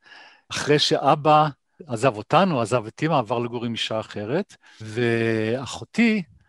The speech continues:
מספרת שהשיר האהוב על אמא היה יד הנוגה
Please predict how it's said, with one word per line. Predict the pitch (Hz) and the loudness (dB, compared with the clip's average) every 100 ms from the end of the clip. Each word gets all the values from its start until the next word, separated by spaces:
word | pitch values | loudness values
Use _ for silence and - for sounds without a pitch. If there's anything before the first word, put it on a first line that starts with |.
| - | -16
מספרת | 110 - - 143 147 143 143 - | -10 -10 -2 2 4 4 2 0
שהשיר | - 135 117 117 117 123 - 123 - 180 175 151 | 0 2 2 2 0 -2 -4 -2 0 2 2 4
האהוב | 127 135 170 160 | 4 2 0 0
על | 135 | 0
אמא | 147 165 143 143 143 _ _ _ _ _ _ 113 | 0 0 0 0 -4 _ _ _ _ _ _ -6
היה | 113 131 | 0 2
יד | 127 127 123 | 4 2 2
הנוגה | 117 131 123 123 113 107 | 0 -2 -2 -2 0 -2